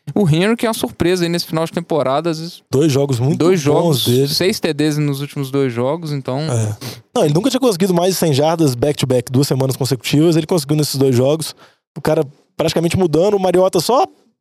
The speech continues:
Speaker 2: entregando o jogo pra ele, que era o que Titans queria fazer na temporada passada, quando falavam do Exotic Smash Mouth, o pessoal brincava com o Mike Mularkey.
Speaker 1: Lembrando que os dois times têm jogos teoricamente fáceis nessa semana dezesseis. Então o Indianapolis pega o Giants,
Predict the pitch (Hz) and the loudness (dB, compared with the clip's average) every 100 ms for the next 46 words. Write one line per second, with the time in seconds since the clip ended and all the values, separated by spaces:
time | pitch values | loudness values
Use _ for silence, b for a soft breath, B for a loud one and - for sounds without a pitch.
0 | _ 226 220 226 185 202 165 175 165 170 | _ -6 -2 2 4 4 4 2 2 2
1 | 202 247 262 302 285 294 269 - - - | 2 2 0 0 2 0 0 -12 -20 -4
2 | 202 196 233 - 214 220 180 180 196 190 | 0 0 0 0 0 2 0 0 -2 0
3 | 202 214 233 - 175 156 127 139 131 139 | 0 2 0 0 0 2 2 0 0 0
4 | 135 127 113 117 127 113 143 - 123 117 | 2 0 0 0 0 2 0 0 -2 0
5 | 127 - 123 175 151 113 - _ _ _ | -2 -2 0 2 0 -2 -6 _ _ _
6 | - 135 143 135 123 131 131 117 110 123 | -4 -2 0 -2 -2 0 0 0 -2 -2
7 | 117 117 123 113 143 - 175 170 - 160 | -2 -2 -2 -2 -2 -4 -4 -6 -6 -4
8 | 165 165 226 - 233 143 214 285 - 202 | -2 0 -2 0 0 2 2 2 0 -2
9 | 190 - 175 151 160 - 165 170 160 165 | -2 -2 -2 0 -2 -2 -6 -4 -6 -6
10 | - - 147 196 180 151 143 156 139 131 | -6 -2 -2 -2 -2 -2 -2 -2 -2 -2
11 | 131 117 - 127 - - b b 135 139 | -2 -2 -2 -4 -4 -10 b b -2 0
12 | 147 147 139 147 156 - 151 165 139 135 | 0 -2 -2 -4 -4 -4 -4 -2 -2 -2
13 | 139 165 185 - | -2 -2 -4 -6